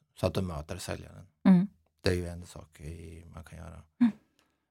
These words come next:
Speaker 1: Eh, var försiktig när du lämnar ut dina kortuppgifter. Eh,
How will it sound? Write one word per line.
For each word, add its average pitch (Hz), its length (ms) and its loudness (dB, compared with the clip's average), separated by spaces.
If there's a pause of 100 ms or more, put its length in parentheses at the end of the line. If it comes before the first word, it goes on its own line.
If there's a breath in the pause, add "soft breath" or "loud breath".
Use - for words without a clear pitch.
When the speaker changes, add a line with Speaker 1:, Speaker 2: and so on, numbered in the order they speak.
(100)
Speaker 1:
Eh, 87 380 -12
var 107 240 10
försiktig 107 540 4
när 101 100 4
du 98 80 -2
lämnar 95 240 -2
ut 90 200 -6
dina 90 180 -12
kortuppgifter. 87 800 -12 (880)
Eh, 90 800 -12